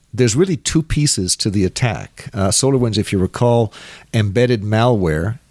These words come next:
in a secure, uh, sorry, in a, in a software update. I think it was a security update. And so, um, the, you know, the, it's not that the unidirectional gateway would have prevented the security update from being installed, because the malware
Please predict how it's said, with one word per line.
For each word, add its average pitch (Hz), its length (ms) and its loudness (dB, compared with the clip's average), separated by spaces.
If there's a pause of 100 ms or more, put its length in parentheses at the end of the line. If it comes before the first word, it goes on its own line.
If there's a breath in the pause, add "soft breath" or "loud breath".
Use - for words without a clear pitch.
in 110 460 2
a 104 100 -4
secure, - 420 0
uh, 110 160 0
sorry, 110 240 2
in 110 80 0
a, 101 120 2
in - 120 -2
a 110 60 0
software 110 380 2
update. 69 200 -4
I 85 60 -4
think 120 160 -2
it 110 40 0
was 98 140 2
a 87 40 -4
security 76 420 -2
update. - 440 -8 (680 loud breath)
And 131 280 2
so, 123 440 2 (340)
um, 101 340 2 (720)
the, 117 580 4 (760)
you 123 100 -2
know, 117 140 2
the, 127 300 2 (200)
it's 139 420 -4
not 180 160 0
that 139 120 -4
the 127 120 2
unidirectional 117 540 0
gateway 110 580 2
would 120 260 2
have 107 340 0
prevented 117 540 0
the 107 80 -4
security 135 460 0
update 98 300 0
from 98 160 -2
being 104 220 2
installed, 92 640 -4
because 98 260 0
the - 80 0
malware 120 640 2